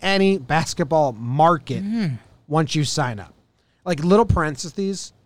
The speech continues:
Speaker 1: I have no idea what that sentence
Speaker 2: Yeah.
Speaker 1: means. Parentheses close. What's a basketball market?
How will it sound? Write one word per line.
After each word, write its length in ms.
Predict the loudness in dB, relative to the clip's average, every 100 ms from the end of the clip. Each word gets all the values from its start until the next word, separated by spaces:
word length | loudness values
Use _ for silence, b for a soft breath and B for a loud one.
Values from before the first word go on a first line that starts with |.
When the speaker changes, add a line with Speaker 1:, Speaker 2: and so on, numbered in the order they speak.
| -2
Speaker 1:
I 60 |
have 180 | 0 0
no 380 | 0 0 0 0
idea 240 | -4 -10
what 140 | -14 -12
that 160 | -14
sentence 340 | -14 -16 -16 -10
Speaker 2:
Yeah. 100 | -8
Speaker 1:
means. 220 | -8 -12 -8
Parentheses 600 | -2 -2 -4 -10 -12 -12
close. 200 | -14 -8
What's 200 | -6 -4
a 40 |
basketball 600 | -6 -8 -6 -6 -4 -6
market? 500 | -6 -4 -2 -2 -8